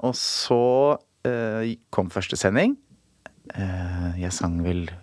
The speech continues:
Iris med Go Go Dolls. Det gikk, eh, kjempebra, kom videre. Eh, og så tenkte jeg sånn, "Jeg må jo vise at jeg kan spille piano." Så jeg gjorde en versjon av, eh, Dancing on My Own, som, eh,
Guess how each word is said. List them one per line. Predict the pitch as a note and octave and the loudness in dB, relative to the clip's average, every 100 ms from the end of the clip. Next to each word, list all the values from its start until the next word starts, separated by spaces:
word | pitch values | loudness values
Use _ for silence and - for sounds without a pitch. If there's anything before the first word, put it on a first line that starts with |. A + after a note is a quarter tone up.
| - - _ - _ | -20 -20 _ -20 _
Iris | G#2+ F#2 F#2 B2 - A#2 | 2 4 2 0 0 -2
med | G#2 | 0
Go | G2+ F2+ | 2 2
Go | F#2 | 0
Dolls. | F2 G#2 F3+ - - - _ _ _ _ _ _ | 2 2 0 -8 -16 -18 _ _ _ _ _ _
Det | F2+ | -4
gikk, | F2+ F#2 - - | -2 -2 -4 -2
eh, | G#2 F#2+ F#2 F#2 G2 F#2 - _ _ _ _ | -2 0 -6 -6 -6 -6 -12 _ _ _ _
kjempebra, | - B2+ A2 G#2+ E3+ A#3 - | 0 0 2 2 2 0 -2
kom | C3+ B2+ | 0 2
videre. | A2+ F#2+ A#2+ B3 - _ - - - _ _ - | 0 2 0 0 -8 _ -20 -20 -20 _ _ -2
Eh, | G#2 A2 G#2+ G#2+ G#2+ G#2+ G2 F#2+ D#2+ | 2 2 2 2 2 2 4 2 2
og | F2+ | -2
så | - F#2+ F#2+ - | 0 0 0 -2
tenkte | G2 E2 | -8 -6
jeg | - | -6
sånn, | G#2 | -2
"Jeg | G2 | 2
må | |
jo | G2 | 2
vise | G#2+ E2 | 2 0
at | - | -6
jeg | - | -8
kan | - | -10
spille | - - | -8 -6
piano." | - F2 F#2+ G#2+ _ | -2 -2 -2 -8 _
Så | - - | -6 -2
jeg | G2+ | 0
gjorde | G2+ F2 | -2 -6
en | F2+ F2+ | -6 -8
versjon | F2+ F#2 F2+ E2+ | -6 0 2 2
av, | E2+ F2+ - - - - - | 0 -4 -18 -20 -20 -20 -18
eh, | - F2+ | -12 -8
Dancing | F2 F2 F2+ F2 | -8 -8 -4 0
on | F2 | 2
My | F2 | 2
Own, | F2+ C#3+ F3+ C#3+ | 4 2 0 -4
som, | - A2 G#2 | -2 2 2
eh, | G2+ G2+ G2+ G2+ G2+ | 2 0 -2 -4 -4